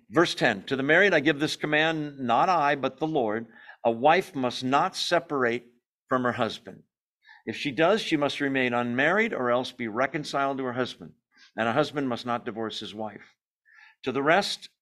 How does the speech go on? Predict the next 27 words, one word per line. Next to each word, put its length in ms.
and 140
he 100
ver-, 320
says 280
in 100
verse 180
twelve, 340
"If 140
any 180
brother," 520
that's 240
a 40
Christian, 480
"has 160
a 40
wife 380
who's 200
not 380
a 40
believer, 640
and 120
she's 300
willing 380
to 80
live 220
with 120
him, 280